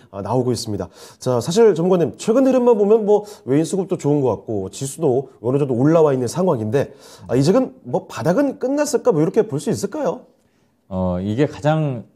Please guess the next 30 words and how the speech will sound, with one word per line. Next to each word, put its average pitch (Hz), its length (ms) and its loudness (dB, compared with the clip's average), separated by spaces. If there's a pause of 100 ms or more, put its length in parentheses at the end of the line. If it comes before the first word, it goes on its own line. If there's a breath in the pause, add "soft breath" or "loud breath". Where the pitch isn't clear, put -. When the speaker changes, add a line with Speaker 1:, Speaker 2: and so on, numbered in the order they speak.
(220)
Speaker 2:
의미가, 156 720 4
그러니까 92 120 0
무의미한, 113 640 2
그러니까 82 120 -6
무의미한 156 760 2
논쟁거리 131 640 0
같기도 135 480 -4
하지만 135 540 -2
Speaker 1:
예. 175 240 2
Speaker 2:
중요한 151 340 2
요소잖아요. 87 680 0
Speaker 1:
음, 85 40 -4
그렇죠. 92 360 2
Speaker 2:
왜냐면 - 0 - (160)
이제 - 140 -20
Speaker 1:
다들 156 220 0
궁금해하는 151 500 2
Speaker 2:
워낙, 135 60 -2
Speaker 1:
거죠. 147 160 -2
Speaker 2:
네. 123 200 2 (340 loud breath)
왜냐면 131 320 4
뭐 110 180 0
거의 113 240 2
삼백 170 320 -2
몇십 107 380 -2
일, 190 140 -2
삼백육십오 110 840 0
일 156 280 0
이상을 131 600 0
계속 147 540 -2